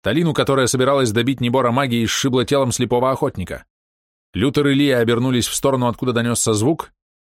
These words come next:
но прогадали с тем, откуда появится противник. Земля вместе с водой ушла из-под ног, и они провалились в огромную яму. Вынырнув в другом месте, гигантская скалопендра приготовилась сожрать мрачного лекаря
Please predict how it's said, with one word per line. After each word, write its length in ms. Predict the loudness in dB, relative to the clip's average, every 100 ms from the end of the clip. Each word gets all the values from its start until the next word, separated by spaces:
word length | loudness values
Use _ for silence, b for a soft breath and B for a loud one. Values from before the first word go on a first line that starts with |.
| -4
но 120 | -2
прогадали 460 | 0 2 2 2 0
с 80 |
тем, 160 | 0 0
откуда 280 | 0 -2 0
появится 460 | 2 0 -2 -4
противник. 520 | -4 -4 -4 -6 -12 -20 _ _ _ _ _ _ _ b b
Земля 360 | -6 -4 0 0
вместе 300 | 0 -4 -4
с 80 | -2
водой 240 | 0 2
ушла 260 | 0 0 0
из-под 280 | 0 -2 -2
ног, 200 | -2 0
и 40 |
они 160 | 0 0
провалились 520 | 0 0 0 -2 -2
в 60 |
огромную 500 | -2 0 0 0 0
яму. 360 | 0 -2 -4 -12 _ _ _ _ _ _ _ _ _ _ _
Вынырнув 520 | -4 -2 0 0 -2
в 100 | -2
другом 280 | 0 0 0
месте, 300 | 0 -2 -4
гигантская 500 | -2 -2 -2 0 -2
скалопендра 540 | 0 0 0 0 0
приготовилась 600 | 0 0 0 2 0 0
сожрать 400 | 0 0 0 0
мрачного 420 | 0 -2 -2 -2 0
лекаря 380 | 0 0 -2